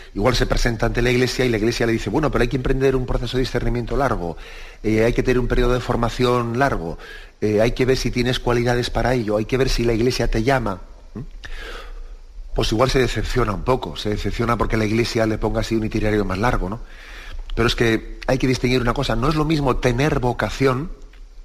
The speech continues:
que sentir un deseo por. Una persona que siente un deseo, ¿no? O una tendencia, una, pues, eh, por ser, eh, por ser diácono, no quiere decir que tenga ya, pues, solamente por eso la vocación a ello.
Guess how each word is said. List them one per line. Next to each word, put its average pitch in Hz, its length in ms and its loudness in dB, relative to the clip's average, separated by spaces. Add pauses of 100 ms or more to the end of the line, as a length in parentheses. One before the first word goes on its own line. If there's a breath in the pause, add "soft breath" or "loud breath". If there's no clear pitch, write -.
(600 loud breath)
que 117 140 2
sentir 135 680 0
un 139 160 2
deseo 123 460 2
por. 120 400 0 (1600 loud breath)
Una 131 120 0
persona 139 220 0
que - 220 0 (120)
siente 131 440 -2
un 120 100 -2
deseo, 104 460 2
¿no? 123 160 0
O 104 140 -2
una 113 260 0
tendencia, 113 520 0
una, 101 320 -2 (400 loud breath)
pues, 110 300 0
eh, 107 340 4
por 107 200 0
ser, 117 260 2
eh, 101 240 -2
por 101 220 -2
ser 110 180 0
diácono, 120 480 0 (260 loud breath)
no 135 280 2
quiere 143 200 4
decir 139 360 2
que 135 80 2
tenga 127 340 0
ya, 127 160 0
pues, - 160 -6
solamente 123 540 0
por 120 180 0
eso 120 320 -4 (340 loud breath)
la 110 180 2
vocación 110 520 0
a 120 120 0
ello. 80 240 -6